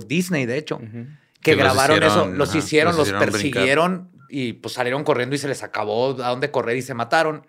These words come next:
Speaker 1: Y
Speaker 2: No.
Speaker 1: lo pusieron como si, "Ah, eso hacen esos animales". Ah.
Speaker 2: No,
Speaker 1: Pero no,
Speaker 2: mames.
Speaker 1: el lemming no brinca.
Speaker 3: No.
Speaker 2: Pobrecillo.
Speaker 1: Y también es como una
Speaker 2: ¿Ratita?
Speaker 1: Sí, una ratita bien bonita. Es más como un pig de Guinea. Ajá.
Speaker 2: Ok. Chiflan.
Speaker 3: Ujú.
Speaker 2: Me cagan los huevos, güey, que chiflan.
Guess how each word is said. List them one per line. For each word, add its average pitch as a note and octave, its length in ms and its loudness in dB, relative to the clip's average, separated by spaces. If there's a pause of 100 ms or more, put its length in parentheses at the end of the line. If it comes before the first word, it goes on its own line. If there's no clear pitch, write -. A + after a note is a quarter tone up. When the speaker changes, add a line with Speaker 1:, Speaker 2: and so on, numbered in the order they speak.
(140)
Speaker 1:
Y B2+ 60 -10
Speaker 2:
No. C#3+ 60 -8
Speaker 1:
lo C#3 140 4
pusieron C3 340 -2
como C3+ 200 0
si, B2 280 -6
"Ah, C3 200 0
eso C#3+ 220 -4
hacen C3+ 260 -4
esos A#2+ 220 -14
animales". A2+ 420 -10
Ah. G#2 160 -20 (1160)
Speaker 2:
No, C3 340 -10
Speaker 1:
Pero C3 140 2
no, C#3 80 4
Speaker 2:
mames. C3+ 80 6
Speaker 1:
el B2 40 2
lemming B2+ 300 0
no C3+ 240 0
brinca. A#2+ 440 -4 (720)
Speaker 3:
No. F2 240 -10 (160)
Speaker 2:
Pobrecillo. A#2+ 720 -8
Speaker 1:
Y F3+ 80 6
también F3+ 200 4
es G#3+ 80 0
como F#3 160 2
una D#3 800 2
Speaker 2:
¿Ratita? B2+ 420 -10 (200)
Speaker 1:
Sí, A3+ 100 -2
una A3 100 0
ratita F#3+ 380 -2
bien E3 180 0
bonita. D#3+ 280 -4
Es - 100 -14
más F3 180 2
como F3+ 160 2
un F3+ 120 2
pig G3 140 2
de F3 100 6
Guinea. C#3+ 280 0 (140)
Ajá. A2 220 -14 (140)
Speaker 2:
Ok. G#2 240 -12 (680)
Chiflan. B2 280 -10 (840)
Speaker 3:
Ujú. F#2+ 260 -6
Speaker 2:
Me G#2 120 -14
cagan G#2 380 -12
los A2 120 -10
huevos, E2+ 280 -6
güey, F2+ 120 -8
que - 80 -20
chiflan. - 320 -20